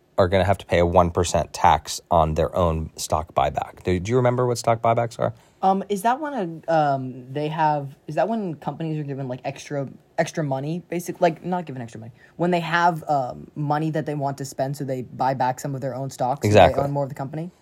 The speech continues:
Speaker 1: Exactly. So let's say a company has a million shares outstanding and the stock price is ten dollars a share,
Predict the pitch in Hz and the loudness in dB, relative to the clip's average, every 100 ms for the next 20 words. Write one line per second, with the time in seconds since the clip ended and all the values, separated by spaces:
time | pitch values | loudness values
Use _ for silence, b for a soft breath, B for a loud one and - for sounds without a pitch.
0 | _ 104 104 90 85 82 - 104 92 b | _ 2 8 8 6 0 6 6 6 b
1 | b - 127 - 131 113 123 110 113 107 | b 4 6 8 8 10 8 6 4 4
2 | 110 101 98 95 - 104 98 101 98 98 | 8 8 8 4 0 2 4 4 4 0
3 | - 98 92 92 87 - 98 98 104 110 | 0 0 2 2 0 0 0 2 0 -2
4 | 113 b b b 101 92 87 87 85 87 | -4 b b b 4 6 6 6 2 -2
5 | 87 85 - 92 87 90 82 85 78 - | -2 -4 4 4 6 4 2 0 -4 -10
6 | _ - 98 90 85 85 87 85 98 98 | _ -2 2 6 6 6 2 -2 0 2
7 | 123 | 2